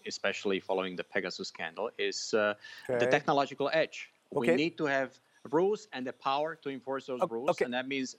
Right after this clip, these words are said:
Speaker 1: a huge investment in, in, uh, proper technologies.
Speaker 2: All right, rules, rules. I-, if the E U sets the rules in this wild west of the internet, how do you enforce that? As, you know,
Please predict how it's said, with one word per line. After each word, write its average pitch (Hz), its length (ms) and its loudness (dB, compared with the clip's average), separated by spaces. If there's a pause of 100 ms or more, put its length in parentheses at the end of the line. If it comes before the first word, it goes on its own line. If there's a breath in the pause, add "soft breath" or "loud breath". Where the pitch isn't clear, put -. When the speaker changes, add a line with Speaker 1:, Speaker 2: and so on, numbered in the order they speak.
Speaker 1:
a - 20 -20
huge 170 240 2
investment 151 480 -2
in, 139 160 -8 (120)
in, 131 200 -10
uh, 127 120 -8
proper - 280 -2
technologies. 139 600 -6
Speaker 2:
All 190 80 6
right, 139 100 4
rules, 156 560 2 (100)
rules. 165 360 4 (240)
I-, 175 120 -4
if 170 220 -2
the 208 180 -2
E 233 80 0 (140)
U 214 80 0
sets 175 300 2
the 175 80 0
rules 170 500 2
in 156 160 -4
this 151 320 0
wild 147 540 4
west 131 680 0 (600)
of 147 160 4
the 143 80 -2
internet, 147 800 0 (240 soft breath)
how 208 180 4
do 196 80 -2
you 214 220 0
enforce 220 640 0
that? 120 360 4
As, 135 400 -2
you 151 80 -4
know, 127 180 -2